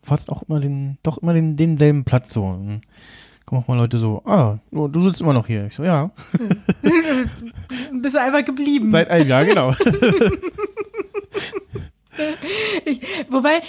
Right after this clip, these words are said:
Speaker 2: ich war letztes Jahr und vorletztes Jahr so ein bisschen, aber letztes Jahr relativ viel auch bei der Science Communication, äh, Assembly.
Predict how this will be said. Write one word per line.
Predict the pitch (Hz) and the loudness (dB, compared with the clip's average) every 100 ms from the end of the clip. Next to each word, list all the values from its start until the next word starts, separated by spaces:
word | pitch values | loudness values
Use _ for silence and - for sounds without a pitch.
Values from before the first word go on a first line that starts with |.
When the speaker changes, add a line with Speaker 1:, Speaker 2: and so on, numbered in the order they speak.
| 262 | -10
Speaker 2:
ich | 247 - | -8 -2
war | 269 | -2
letztes | 254 - - - | -2 -4 -4 -2
Jahr | 330 311 330 - | 0 0 0 -2
und | - 240 226 - | -4 -4 -4 -4
vorletztes | 269 269 269 262 | -2 0 0 -2
Jahr | 247 226 | -4 -4
so | |
ein | 208 | -4
bisschen, | 269 - | -4 -4
aber | 247 214 | -2 -2
letztes | 226 262 294 | -2 -4 -4
Jahr | 269 240 240 | 0 0 0
relativ | 240 247 247 254 | -2 -2 -4 -6
viel | - 254 | -2 -2
auch | 240 | -2
bei | 233 220 | -2 0
der | 214 214 208 | 0 0 0
Science | - 214 269 - | -2 -2 -2 -4
Communication, | - 220 208 208 - 208 294 - 320 320 311 | -4 -2 0 -2 -4 -6 -4 -6 -6 -6 -8
äh, | - 254 269 277 269 - | -6 -4 -2 -2 -4 -2
Assembly. | 269 - 277 311 320 349 | 0 0 -2 -4 -4 -4